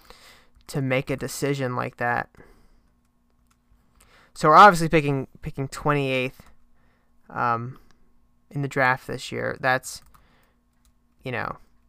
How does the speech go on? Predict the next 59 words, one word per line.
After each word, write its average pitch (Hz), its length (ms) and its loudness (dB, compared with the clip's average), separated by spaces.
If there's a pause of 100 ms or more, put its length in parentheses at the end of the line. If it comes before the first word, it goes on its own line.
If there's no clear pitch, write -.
(300)
um, - 440 -8 (1600)
that's - 240 2
there. 135 260 2
Then 170 100 6
we 185 80 6
have 214 180 6
two 196 160 0
second 175 200 4
round 170 140 4
picks, - 180 0
fifty-five 143 640 6
and 127 160 -8
sixty. - 380 -10
Then 139 100 -4
we've 160 100 -4
got 143 140 0
ninety-two, 143 640 -2
one 139 220 0
oh 135 80 0
six - 320 -8
in, 123 200 -10
in 131 120 -10
the 127 80 -6
third 131 260 -4
round. 120 280 -6
Then 135 80 -4
we've 156 120 -4
got 143 160 2
fourth 147 320 -2
round, 135 380 0 (300)
one 147 140 4
twenty-nine, 139 580 2
one 139 120 2
thirty-four. 131 540 -2
Then 147 160 2
in 165 40 4
the 165 80 4
fifth - 220 -4
round, 135 200 2
we've 147 40 -12
got 131 240 -4
one 139 180 0
fifty-eight. 131 640 -6 (440)
Then 139 120 0
in 131 60 -2
the 123 60 -6
sixth - 380 -4
round, 156 160 6
we 151 60 2
don't 151 80 2
have 143 120 0
anything. 143 400 0
And 127 100 -6
the 135 40 -8
seventh 165 240 2
round, 147 160 4
we've 147 60 -4
got 131 200 4
one, 120 400 0